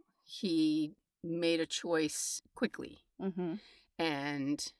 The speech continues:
Speaker 1: he said, "Sometimes that's a good thing because we make deep plots, like, you know, intensely thought out idea, you know, plans,
Speaker 2: Mm-hmm.
Speaker 1: and they come to nothing." Pall means come to nothing.
Speaker 2: Okay.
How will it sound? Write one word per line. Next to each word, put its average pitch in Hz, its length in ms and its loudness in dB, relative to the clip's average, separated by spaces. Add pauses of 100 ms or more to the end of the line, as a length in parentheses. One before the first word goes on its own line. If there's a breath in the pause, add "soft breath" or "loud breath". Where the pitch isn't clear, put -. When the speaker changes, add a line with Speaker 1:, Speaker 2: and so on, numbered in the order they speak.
Speaker 1:
he 160 100 -4
said, 160 260 0
"Sometimes 180 420 2
that's 180 200 -2
a 160 40 -2
good 170 220 0
thing 208 200 2
because 156 380 0 (240 loud breath)
we 185 100 2
make 165 280 2
deep 190 280 0
plots, 180 480 4
like, 147 300 0 (200 soft breath)
you 202 80 4
know, 143 320 2
intensely 175 960 4 (340)
thought 170 260 8
out 156 480 6 (380 soft breath)
idea, 170 520 4
you 190 100 4
know, 135 140 2
plans, 196 600 4
Speaker 2:
Mm-hmm. 202 280 2 (120)
Speaker 1:
and 175 280 4
they 165 580 6
come 190 220 0
to 220 100 4
nothing." 185 380 4
Pall 185 320 4
means 170 260 4
come 156 220 0
to - 100 -6
nothing. - 340 -6 (340)
Speaker 2:
Okay. 208 240 -2